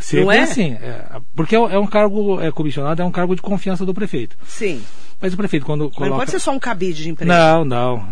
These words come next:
Speaker 1: Até porque é um cargo de chefia. Ele vai ter que comandar
Speaker 2: É.
Speaker 1: o, os,
Speaker 2: Se o cara
Speaker 1: os
Speaker 2: não tiver
Speaker 1: funcionários.
Speaker 2: experiência, né, Ingrid?
Speaker 1: É, verdade.
Speaker 2: E ela escreveu assim: "O prefeito de Suzano e de Itaquá estão fazendo um grande trabalho", que ela tá falando do Rodrigo Axuxa e do Eduardo Boigues, tá falando aqui.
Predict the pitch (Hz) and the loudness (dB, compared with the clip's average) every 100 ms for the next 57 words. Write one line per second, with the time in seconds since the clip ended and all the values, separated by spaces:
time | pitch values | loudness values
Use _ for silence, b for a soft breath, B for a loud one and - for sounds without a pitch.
0 | 113 120 131 165 220 233 247 220 151 139 | -4 -4 -2 -2 -2 0 0 2 0 -2
1 | 139 156 160 170 - 247 196 156 117 131 | 0 0 0 0 0 0 2 2 0 -2
2 | 139 147 185 208 233 180 196 220 180 139 | 0 0 2 2 2 2 0 0 0 -2
3 | 123 120 120 120 117 131 123 190 202 214 | -2 -4 -4 -4 -4 -4 -2 0 0 0
4 | 214 220 254 220 240 359 381 330 269 196 | 0 0 0 0 -2 -2 -2 -2 0 -2
5 | 151 147 139 127 117 117 165 170 - - | -2 -4 -2 -2 -2 0 0 0 -2 -4
6 | - 180 185 240 240 240 202 196 147 139 | 2 4 4 2 0 0 0 0 -2 -2
7 | 185 226 240 214 - 185 180 170 170 175 | 0 0 0 -2 -2 0 2 2 0 0
8 | 156 185 202 202 214 190 190 185 175 214 | 0 0 0 0 -2 0 0 0 -2 -2
9 | 226 226 214 147 123 123 - 147 143 135 | -2 -2 -2 -2 -2 -4 -4 -4 -4 -4
10 | 139 - 151 151 151 147 135 139 139 147 | -4 -2 -2 -2 -2 -2 -2 -2 -2 -2
11 | 143 185 202 202 185 165 170 175 180 B | -2 -2 -2 -2 -2 0 0 0 -2 B
12 | B B B B 151 196 208 180 160 131 | B B B B 0 2 2 2 -2 -2
13 | 107 - - 127 131 147 139 139 - 104 | -4 -4 -4 -2 -2 -2 -2 -2 -2 -2